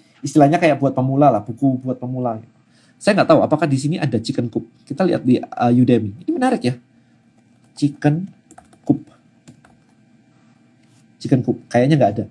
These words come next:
Coba kita lihat. Ada nggak di sini? Raising chicken. Ada loh, pelihara ayam. Raising backyard chicken. Ada loh ternyata.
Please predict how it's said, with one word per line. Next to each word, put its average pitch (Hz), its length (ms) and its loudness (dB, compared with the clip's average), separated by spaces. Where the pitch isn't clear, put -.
Coba 127 240 -2
kita 110 160 -10
lihat. 107 240 -6
Ada 127 160 -4
nggak 117 160 -8
di - 100 -14
sini? - 120 -14
Raising 180 560 6
chicken. 156 400 0
Ada 190 240 8
loh, 254 320 6
pelihara 170 560 4
ayam. 190 400 4
Raising 180 400 2
backyard 156 400 6
chicken. 202 400 0
Ada 190 240 4
loh 214 160 4
ternyata. 147 480 -4